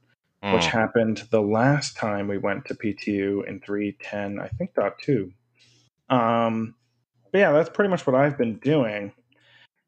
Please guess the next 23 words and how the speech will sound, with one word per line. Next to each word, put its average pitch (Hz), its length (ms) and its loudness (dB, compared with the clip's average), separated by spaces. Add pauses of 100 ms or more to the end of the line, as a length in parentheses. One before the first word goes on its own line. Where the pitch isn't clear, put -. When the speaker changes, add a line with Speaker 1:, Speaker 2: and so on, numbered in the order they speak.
(140)
Speaker 1:
um, 120 600 0
which 139 240 0
leads 139 280 2
right 127 240 4
into 127 880 2
what's 127 300 2
been 131 160 2
going 123 240 4
on 120 180 2
in 110 140 -2
the 101 80 -6
verse. 107 560 0
You 127 80 0
know, 107 200 0
we, 110 360 -2
we, 113 320 2
we 113 100 0
have 120 380 2
Wave 117 200 4
one 117 220 2
P 117 160 -2
T 113 200 -4
U, 107 580 0